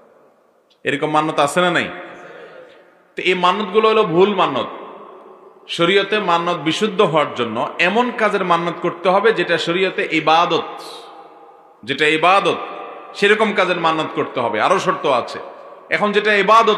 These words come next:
না, বরং ইবাদতের উদ্দেশ্যে কোনো কবরে আলাদা যাওয়া, এইটাই রীতিমতো হাদিসে জায়েজ নাই, হাদিসের নির্দেশালোকে। সেখানে ওইরকম মান্নত করা হলো রীতিমতো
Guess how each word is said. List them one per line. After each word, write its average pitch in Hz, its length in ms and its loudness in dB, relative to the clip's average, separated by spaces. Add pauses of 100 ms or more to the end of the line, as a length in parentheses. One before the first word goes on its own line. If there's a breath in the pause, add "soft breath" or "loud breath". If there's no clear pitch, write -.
না, 170 120 4
বরং 190 320 2 (460)
ইবাদতের 190 480 2
উদ্দেশ্যে 196 440 0
কোনো 208 320 -2
কবরে 180 320 4
আলাদা 180 380 2
যাওয়া, 151 420 2 (680)
এইটাই 202 360 4
রীতিমতো 214 500 0
হাদিসে 180 340 0
জায়েজ 165 340 2
নাই, 143 220 0 (180)
হাদিসের 147 340 0
নির্দেশালোকে। 131 720 -4 (360)
সেখানে 190 320 -2
ওইরকম 185 340 2
মান্নত 170 360 0
করা 185 160 2
হলো 226 500 0 (280)
রীতিমতো 190 800 -2